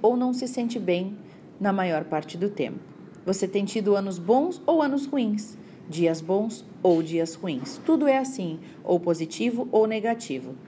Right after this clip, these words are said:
Se você tem mais coisas negativas do que positivas na sua vida,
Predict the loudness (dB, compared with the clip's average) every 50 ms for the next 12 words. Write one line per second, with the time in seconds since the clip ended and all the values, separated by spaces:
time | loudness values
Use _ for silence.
0 | -20 -20 -20 -18 -10 -4 0 2 4 4 4 2 0 -2 0 0 2 2 2 0
1 | 0 0 0 0 2 2 2 0 0 0 0 0 -2 -2 -4 -2 -2 0 2 2
2 | 0 -2 -4 -8 -8 -2 2 2 2 2 2 -4 -4 -2 -2 0 0 0 0 -2
3 | -4 -6 -4 -6 -6 -4 -4 -2 -2 0 0 -2 -4